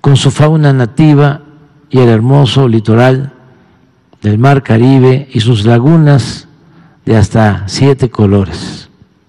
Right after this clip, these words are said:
En fin, ustedes, usted y nuestra amiga Jill siempre serán bienvenidos a México.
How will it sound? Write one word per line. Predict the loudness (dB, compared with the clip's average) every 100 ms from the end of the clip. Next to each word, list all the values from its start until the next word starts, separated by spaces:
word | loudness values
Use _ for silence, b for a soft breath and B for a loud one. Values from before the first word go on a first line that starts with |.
| _ _ _ _ _ _ _ _ _ _ _ _ _ _ _ _ _ _ _ _ _ _ _ _ _ _ _ _ _ _ _ _ -2
En | 0
fin, | 2 2 -2 -8 -20 -20 -20 -20 _ -20 _ _ _ _
ustedes, | -4 0 2 2 0 -8 -20 -20 -20 _ _ _ _ _ _ _ _ _ -8
usted | -4 -2 0
y | 0
nuestra | 0 0 0 0 0
amiga | 2 2 2 2
Jill | 2 2 0 -6 -20 -20 -20 _ _ _ b b b b
siempre | -2 0 2 0
serán | 2 2 2 0 -6 -4
bienvenidos | 0 2 2 2 2 0 -4 -8
a |
México. | -4 -4 -4 -10 -16